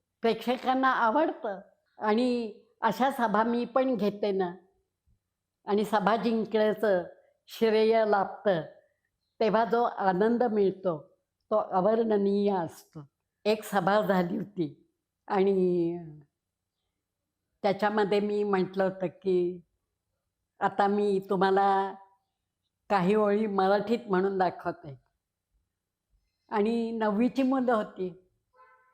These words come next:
आणि त्यांना मी ती कृष्णाची गोष्ट सांगितली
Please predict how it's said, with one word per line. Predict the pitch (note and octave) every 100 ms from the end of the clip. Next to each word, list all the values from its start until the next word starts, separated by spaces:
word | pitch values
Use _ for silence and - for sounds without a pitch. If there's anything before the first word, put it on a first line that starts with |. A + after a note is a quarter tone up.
| _ _ _ _ _ A#3+
आणि | G3+ G#3+ G#3 G#3 G#3 G3+ G3+ _ _ _ _ _ _ A3
त्यांना | G#3 A3
मी | A#3 A#3 A#3 A3 F#3 _
ती | A3 G3 _ -
कृष्णाची | G#3 G3+ A#3 A3+ B3
गोष्ट | G#3 G3 G3 C4
सांगितली | B3 A3 G3+ G3 G#3 G3 F3+